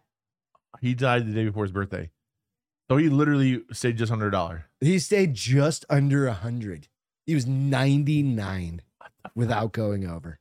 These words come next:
Speaker 1: Wow.
Speaker 2: Like, ninety-nine to the last day.
Speaker 1: That's fucking nuts. Like, that's cra-, holy
Speaker 2: His
Speaker 1: shit.
Speaker 2: birthday was August twenty-sixth of twenty twenty-three. He was born December twelfth, nineteen twenty-three.
Speaker 1: Well, Queen Elizabeth died when she was ninety-nine, right?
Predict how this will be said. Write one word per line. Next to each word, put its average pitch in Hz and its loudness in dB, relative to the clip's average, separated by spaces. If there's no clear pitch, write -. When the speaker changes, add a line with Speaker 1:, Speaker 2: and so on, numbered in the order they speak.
Speaker 1:
Wow. 87 -2
Speaker 2:
Like, 139 2
ninety-nine 170 0
to 185 -2
the 143 0
last 120 -2
day. 95 -8
Speaker 1:
That's 139 -4
fucking 113 -2
nuts. 95 -6
Like, 104 -2
that's 131 0
cra-, - -2
holy 180 2
Speaker 2:
His 160 2
Speaker 1:
shit. 131 -2
Speaker 2:
birthday 180 4
was 135 2
August 165 0
twenty-sixth 175 -2
of 104 -8
twenty 123 -4
twenty-three. 110 -2
He 117 0
was 113 0
born 117 -2
December 139 0
twelfth, 131 0
nineteen 117 -6
twenty-three. 98 -10
Speaker 1:
Well, 110 -8
Queen 180 0
Elizabeth 151 0
died 101 2
when 95 -2
she 98 -4
was 90 -4
ninety-nine, 90 -2
right? 113 -4